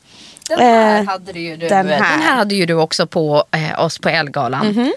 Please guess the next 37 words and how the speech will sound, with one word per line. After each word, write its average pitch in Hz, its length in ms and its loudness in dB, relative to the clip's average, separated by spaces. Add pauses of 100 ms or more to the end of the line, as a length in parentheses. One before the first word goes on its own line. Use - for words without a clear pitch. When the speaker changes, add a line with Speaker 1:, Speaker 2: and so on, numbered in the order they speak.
(400)
Speaker 1:
Och 214 160 -6
det 254 60 2
här 262 180 0
är 226 40 0
också 226 240 -6
någon 202 140 -2
Speaker 2:
Rouge. 202 120 -2
Speaker 1:
nyhet. 180 400 -4
Jag 214 140 2
läser. 214 540 0
Chic 285 360 -2 (100)
to - 160 -4
Chic. - 380 -2 (600)
Det 196 180 2
är 196 40 2
som 196 300 -2
en, 180 440 -2
eh, 170 120 0 (300)
Swish - 600 -2
and 233 160 2
Glow 202 400 2 (120)
blusher. 170 760 -2
Det 190 100 -2
är 185 420 0
ett, - 200 -10
eh, 170 100 -2 (160)
rouge 294 440 0 (360)
ur 196 280 2
den 175 180 2
här 170 120 0
nya 156 400 0
Pillow 147 420 0
Talk-serien. 139 580 -2
Speaker 2:
Mm. 135 120 -2
Speaker 1:
Det 156 80 -2
är 147 40 -2
s-, - 260 -10